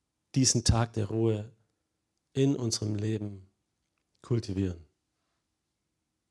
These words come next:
Wie schaffen wir das? Okay, das war Sabbat, Tag der Ruhe und Anbetung. Wir kommen zum dritten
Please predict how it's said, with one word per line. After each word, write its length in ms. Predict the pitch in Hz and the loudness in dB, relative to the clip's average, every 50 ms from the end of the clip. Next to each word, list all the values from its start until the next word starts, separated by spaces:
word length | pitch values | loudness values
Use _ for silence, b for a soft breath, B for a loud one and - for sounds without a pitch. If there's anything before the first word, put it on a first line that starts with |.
| _ _ _ _ _ _ 110 - | _ _ _ _ _ _ -10 -4
Wie 200 | 135 135 139 131 | -2 -2 0 0
schaffen 360 | - - 123 104 - - 104 | -2 -4 -6 -8 -10 -14 -16
wir 80 | 98 101 | -16 -16
das? 300 | 98 95 - - - _ _ _ _ _ _ _ _ _ _ _ _ _ _ _ _ _ _ _ _ _ _ _ _ _ _ _ _ _ _ _ _ _ _ _ _ _ _ _ _ _ _ - | -16 -18 -18 -20 -20 _ _ _ _ _ _ _ _ _ _ _ _ _ _ _ _ _ _ _ _ _ _ _ _ _ _ _ _ _ _ _ _ _ _ _ _ _ _ _ _ _ _ -8
Okay, 260 | 107 - 107 101 95 | -2 2 2 2 2
das 220 | 104 101 - - | 2 0 0 2
war 360 | 113 110 110 110 110 107 - b b b b b b b _ _ - | 4 4 4 4 2 0 -2 b b b b b b b _ _ -8
Sabbat, 640 | - - - 131 135 - 107 90 - - - - - _ _ _ _ _ _ _ | -4 -2 0 0 2 2 0 -2 -4 -6 -14 -20 -20 _ _ _ _ _ _ _
Tag 280 | - - 113 107 107 - | -6 -4 -2 -2 -2 0
der 140 | 110 104 98 | 0 0 2
Ruhe 280 | 101 113 113 113 113 | 4 4 6 6 6
und 140 | - 127 113 | 4 4 4
Anbetung. 480 | 104 104 101 104 110 110 - 104 101 101 | 4 4 2 2 2 2 2 2 2 2
Wir 100 | 107 104 | 2 4
kommen 200 | - 135 139 131 | 4 4 4 4
zum 160 | - 123 110 | 4 2 4
dritten 400 | 117 123 175 - 196 185 175 | 4 4 4 6 4 4 4